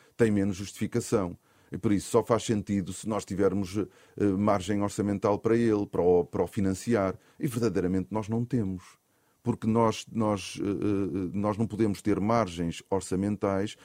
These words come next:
à custa da perpetuação de, de vários problemas. E por isso nós devemos usá-la para resolver os problemas que nós temos, que infelizmente são ainda, eh, muitos.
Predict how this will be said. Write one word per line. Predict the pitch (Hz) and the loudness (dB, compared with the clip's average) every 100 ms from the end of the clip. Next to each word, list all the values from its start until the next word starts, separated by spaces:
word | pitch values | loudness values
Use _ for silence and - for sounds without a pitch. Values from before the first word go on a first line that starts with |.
| - - | -20 -8
à | - | -4
custa | 101 - 104 92 107 | -4 -4 -6 -2 -2
da | 95 | -2
perpetuação | - - 101 101 95 104 98 98 | -6 -4 -4 -2 -4 -2 -2 -2
de, | 107 104 | -2 -2
de | 98 101 | -4 -2
vários | 110 98 | -2 -2
problemas. | - 107 110 101 95 92 _ - - | -6 -4 -2 -2 -6 -10 _ -20 -12
E | 92 | -2
por | 107 | -2
isso | - | 0
nós | 95 87 | -2 -2
devemos | 82 87 85 | 0 0 0
usá-la | 107 98 98 98 110 | -4 -2 0 0 -2
para | 120 | -2
resolver | 113 113 110 110 | -2 -2 -2 -2
os | 110 | -6
problemas | - 110 110 | -6 -4 -4
que | 123 | -4
nós | 120 | -6
temos, | - 104 110 | -4 -4 -4
que | - | -8
infelizmente | 120 113 110 120 120 | -8 -6 -4 -4 -4
são | 127 127 | -6 -4
ainda, | 127 123 127 | -4 -2 -2
eh, | 131 131 139 135 | -2 -4 -8 -6
muitos. | 135 135 117 | -2 -2 -2